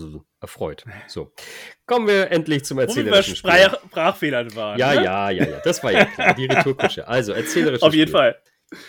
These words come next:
Speaker 2: Erzählerisches Spiel, genau. Also zu, ähm, dem erzählerischen Spiel ist zu sagen, das ist effektiv die Kampagne.
Speaker 1: Mhm.
Speaker 2: Das heißt, wenn wir vom ausgewogenen Spiel reden, dann reden wir davon, dass wir Wettkämpfe haben. Da geht's darum, zu gewinnen.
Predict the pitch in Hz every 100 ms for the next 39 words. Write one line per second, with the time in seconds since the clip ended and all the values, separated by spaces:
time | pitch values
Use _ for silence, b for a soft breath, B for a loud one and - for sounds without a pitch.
0 | B B B _ _ - 139 233 202 -
1 | 202 160 - 143 123 135 131 165 156 139
2 | 131 139 131 127 120 b b - 131 175
3 | 202 196 180 - 180 165 160 - - 160
4 | - 135 139 143 139 131 _ - 151 180
5 | - - 147 175 - - 165 156 _ _
6 | _ - 135 - 147 131 - 131 110 95
7 | _ _ _ _ b b b b b 80
8 | 104 - _ 120 139 139 - 143 151 139
9 | 135 147 208 220 185 185 180 175 - 165
10 | 160 139 156 151 131 123 147 143 135 135
11 | 135 127 120 123 110 165 170 160 147 135
12 | 135 135 139 - - 127 139 - 127 131
13 | 131 127 120 110 156 233 -